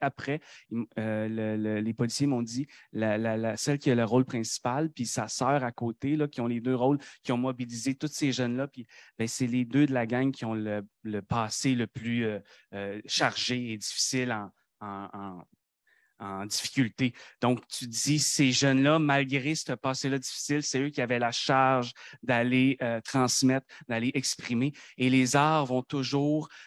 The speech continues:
être un refuge pour tous ces gens-là, peu importe. Puis c'est clair que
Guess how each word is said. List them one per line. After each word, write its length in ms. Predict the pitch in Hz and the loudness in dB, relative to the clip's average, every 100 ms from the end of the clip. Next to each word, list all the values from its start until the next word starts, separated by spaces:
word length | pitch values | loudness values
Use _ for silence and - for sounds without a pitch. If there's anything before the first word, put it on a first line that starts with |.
| _ | _
être 280 | 123 131 - | 0 0 2
un 100 | 120 | 2
refuge 720 | 117 139 - 147 139 123 107 | 4 2 2 -2 -2 -4 -6
pour 220 | - 127 _ | -8 -10 _
tous 140 | 147 | -4
ces 240 | - 135 | 0 2
gens-là, 480 | 113 117 113 113 123 - - _ - | 2 0 0 -2 -2 -6 -20 _ 0
peu 80 | |
importe. 520 | 135 123 - 127 139 - | 0 0 -2 -4 -4 -10
Puis 100 | 120 | -6
c'est 220 | - 123 | -2 -4
clair 480 | - 156 143 147 - | -2 0 2 0 -2
que 240 | 139 127 | -2 -2